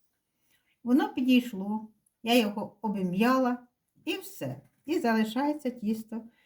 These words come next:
отак у посудинці. Накрити можна салфеточкою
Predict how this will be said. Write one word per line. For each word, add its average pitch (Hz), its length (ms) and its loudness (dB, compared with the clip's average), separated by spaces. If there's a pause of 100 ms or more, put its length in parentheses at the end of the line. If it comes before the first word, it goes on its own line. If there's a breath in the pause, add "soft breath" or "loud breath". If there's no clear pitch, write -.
(140 soft breath)
отак 190 400 -10
у 208 40 -8
посудинці. 170 840 -10 (840)
Накрити 294 460 0
можна 220 340 0
салфеточкою 185 1040 -8